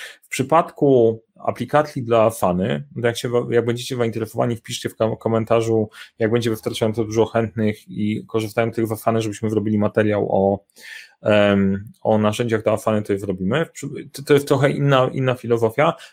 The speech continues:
niż w przypadku Trello. W przypadku Trello podpinamy sobie do danej te tablicy tak zwane power-upy, które sprawiają, że tą tablicę możemy w zależności od potrzeb sobie dopasować. Odcinek o power-upach dla,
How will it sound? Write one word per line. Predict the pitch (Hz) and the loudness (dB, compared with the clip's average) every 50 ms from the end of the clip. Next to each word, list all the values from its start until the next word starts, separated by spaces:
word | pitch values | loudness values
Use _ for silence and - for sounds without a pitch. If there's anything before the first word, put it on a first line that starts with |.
| _ | _
niż | - 143 143 | -8 -8 -8
w | - | -8
przypadku | - - - 139 135 - 131 - | -4 -2 0 0 0 0 -4 -4
Trello. | - 117 117 131 170 180 | -2 0 2 2 2 0
W | |
przypadku | 180 - 165 165 160 - - 143 | -2 -2 -2 -2 -2 -2 -4 -4
Trello | - 147 156 165 175 160 | -2 0 0 2 0 0
podpinamy | - 156 - - - 131 143 165 170 170 | -2 -4 -6 -4 -4 -2 -2 0 0 -2
sobie | 170 - - 123 | -2 -2 -4 -4
do | 120 120 | -2 -2
danej | 139 143 147 147 139 | -2 -2 -2 -2 -4
te | - 139 | -6 -4
tablicy | 139 - 123 123 127 127 - 131 | -2 -2 -2 -2 -4 -10 -8 -6
tak | 123 113 110 | -6 -4 -2
zwane | 131 127 123 117 | -2 -2 -2 -2
power-upy, | - - 117 113 107 101 95 95 - - 139 170 170 - - - - _ | 0 4 4 4 4 4 2 0 0 0 2 2 0 -2 -6 -20 -10 _
które | - 151 165 | 0 0 0
sprawiają, | - - 151 143 147 147 151 151 139 | 0 0 -2 0 0 2 2 0 0
że | 127 139 135 135 131 131 - - - _ _ _ - - - _ | 2 2 2 2 2 -2 -6 -14 -20 _ _ _ -20 -20 -4 _
tą | - 151 151 | 2 4 4
tablicę | 147 147 135 143 151 147 - 143 | 4 2 0 0 0 0 0 0
możemy | 139 143 - 143 139 135 127 | 2 0 0 0 0 0 2
w | |
zależności | 123 131 131 131 120 139 147 143 - - | 2 2 2 2 0 -2 -2 -2 -4 -6
od | 127 - | -6 -4
potrzeb | - 139 143 139 - 143 131 - | -2 -4 -2 -2 -2 -6 -6 -4
sobie | - - 120 117 127 123 120 120 113 - _ _ _ - | -2 -4 -2 2 2 4 4 2 0 -4 _ _ _ -4
dopasować. | 117 113 - 131 120 - - 98 92 95 - - - _ | -2 0 2 0 0 2 0 0 0 -4 -8 -12 -12 _
Odcinek | - - - - - - 185 190 185 175 - | -10 -10 -10 -6 -2 0 2 2 2 2 0
o | - | -2
power-upach | - - 123 120 117 117 143 156 - 156 135 120 | 0 2 4 4 4 4 2 2 2 2 0 2
dla, | 113 113 117 | 2 0 0